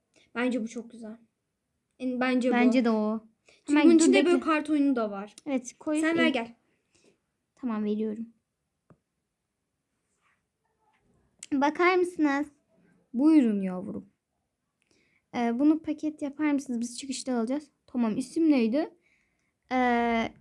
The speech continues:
Speaker 2: Mia. Tamam, ben size hatırlatacağım çıkışta. Tamam, teşekkürler.
Speaker 1: Ah, verdin mi?
Speaker 2: Verdim,
Speaker 1: Aa,
Speaker 2: verdim.
Speaker 1: bu da çok tatlı. Bir tane sevgilim olaydı, alırdı.
Speaker 2: <laughs>
Speaker 1: Neyse, hadi ilerle.
Speaker 2: Bu yukarı bak.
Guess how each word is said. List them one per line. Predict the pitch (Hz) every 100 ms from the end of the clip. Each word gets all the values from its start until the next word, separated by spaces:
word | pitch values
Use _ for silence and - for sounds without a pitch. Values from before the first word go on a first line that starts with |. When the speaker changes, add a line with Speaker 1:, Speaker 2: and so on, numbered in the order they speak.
| -
Speaker 2:
Mia. | 269 302 294 185 185 - _ _ - - _ _ _ _
Tamam, | - 214 202 214 214 -
ben | 240
size | 240 240
hatırlatacağım | 233 233 214 220 208 208
çıkışta. | 208 - - 208 _ _
Tamam, | - 226 214
teşekkürler. | 240 - _ 220 202 214 220 _ _ _ _ _ _ _
Speaker 1:
Ah, | 330 277
verdin | 294 285 381 480
mi? | 370 - _
Speaker 2:
Verdim, | - - 453
Speaker 1:
Aa, | 453
Speaker 2:
verdim. | 453
Speaker 1:
bu |
da | 587 659 640
çok | 640 622 605
tatlı. | 571 539 349 320
Bir |
tane | 269 254
sevgilim | - 233 220 226
olaydı, | 233 285 277
alırdı. | 214 214 - 220 277 302 339 -
Speaker 2:
<laughs> | 269 359 - - _
Speaker 1:
Neyse, | 359 370
hadi | 269
ilerle. | 277 269 247 247 _ _ _ _ _ _ _ _
Speaker 2:
Bu | 277
yukarı | 269 349 370 440
bak. | 415 320 285 277 285 -